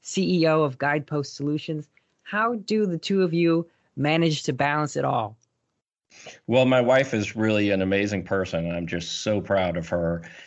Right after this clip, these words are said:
Speaker 2: Uh, she has a very important job as C E O of Guidepost Solutions, but at the same time keeps our family running, and she does an amazing job with both, and I'm just so blessed to have her in my life.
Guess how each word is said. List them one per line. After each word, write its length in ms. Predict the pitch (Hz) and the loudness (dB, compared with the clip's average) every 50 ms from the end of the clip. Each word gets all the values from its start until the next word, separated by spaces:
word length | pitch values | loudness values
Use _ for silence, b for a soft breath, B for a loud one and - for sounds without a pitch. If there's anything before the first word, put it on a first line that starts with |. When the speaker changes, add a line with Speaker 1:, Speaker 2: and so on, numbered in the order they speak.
| B B B _ - - | B B B _ -10 -6
Speaker 2:
Uh, 260 | - 78 69 62 67 | -4 -2 -2 -2 -2
she 520 | 85 - - 113 113 107 104 104 104 98 98 | -2 -2 0 0 2 2 4 2 2 2 0
has 520 | 101 104 104 101 95 95 92 90 - - | 2 2 2 2 2 0 -2 -4 -6 -6
a 80 | 85 85 | -6 -4
very 300 | 85 104 104 104 107 107 | -2 -2 0 0 0 0
important 380 | 107 104 113 113 104 107 98 | 0 -2 -2 -2 -2 -2 -2
job 340 | 101 98 101 104 104 104 107 | -2 0 0 2 0 0 0
as 160 | 101 90 - | -4 -6 -6
C 220 | - 101 98 95 95 | -6 -6 -4 -2 -2
E 60 | 98 | 0
O 80 | 98 95 | 0 -2
of 100 | 90 82 | -2 -2
Guidepost 540 | 98 92 98 98 92 - 98 95 92 - - | -2 -2 -2 -2 -4 -4 -4 -6 -4 -6 -6
Solutions, 680 | 95 95 98 104 110 - - 123 127 131 135 131 - - _ _ - | -4 -2 -2 -2 -2 0 0 0 0 0 -2 -4 -6 -12 _ _ -2
but 220 | 107 101 95 92 | 0 2 2 2
at 200 | 98 98 85 - | 0 -2 -2 -2
the 80 | 98 92 | -4 -6
same 320 | - - 101 98 98 98 | -4 -2 -2 -2 -2 -2
time 400 | 98 101 98 98 98 101 104 101 | -2 -2 0 0 0 0 -2 -2
keeps 260 | 98 - 110 104 - | -4 -4 -4 -4 0
our 140 | - 101 101 | 0 0 0
family 340 | 98 - 101 101 98 101 98 | 0 0 0 0 0 0 0
running, 500 | 95 95 101 104 107 95 85 80 78 82 | 0 2 2 2 2 2 0 0 -2 -4
and 320 | - - 85 85 85 85 | -6 -4 -4 -4 -4 -4
she 160 | - - 98 92 | -4 -6 -6 -2
does 340 | 87 95 92 90 85 - | 0 0 0 0 -2 -2
an 100 | 98 92 | -4 -4
amazing 400 | 87 90 95 95 101 98 107 101 | -2 0 0 0 0 0 0 -2
job 260 | 82 92 87 87 90 85 | 0 2 2 2 0 0
with 220 | 87 85 82 - | -4 -6 -4 -2
both, 320 | 92 87 85 85 82 - | 0 0 0 0 -2 -2
and 100 | 87 85 | -4 -2
I'm 80 | 82 82 | -2 -2
just 220 | 82 87 82 - | -2 -4 -4 -4
so 100 | - 92 | -4 -6
blessed 340 | 87 87 92 90 90 - - | -4 -2 -2 -2 -2 -4 -4
to 100 | - 85 82 | -4 -2 0
have 300 | 85 82 82 80 78 - | 2 2 2 0 0 0
her 180 | 92 87 85 | 0 0 0
in 80 | 82 80 | 0 0
my 100 | 78 78 | 0 0
life. 420 | 78 76 64 50 - - - - | -2 -2 -4 -6 -8 -12 -16 -20